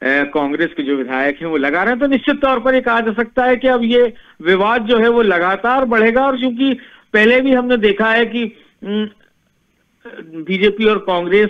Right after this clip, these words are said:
के बीच लगातार इस बात को लेकर, अ, द्वंद्व रहता है और यही इसकी एक और कड़ी अब सामने देखने को मिल रही है। जो बयान, अ,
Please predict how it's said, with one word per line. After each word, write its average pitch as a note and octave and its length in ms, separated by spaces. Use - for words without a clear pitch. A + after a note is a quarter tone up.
के G#3 80
बीच F3+ 300
लगातार E3+ 580
इस A3 120
बात F#3 280
को G#3 60
लेकर, G3 320
अ, F3+ 720
द्वंद्व G#3+ 280
रहता G3 360
है A#3 140
और C4+ 160
यही G#3+ 480
इसकी A#3+ 540
एक G#3 200
और B3 100
कड़ी G3 280
अब G3 120
सामने D#3 380
देखने D#3 320
को E3+ 100
मिल D#3+ 140
रही F3+ 160
है। G3 140
जो F3 120
बयान, D#3 420
अ, F#3+ 40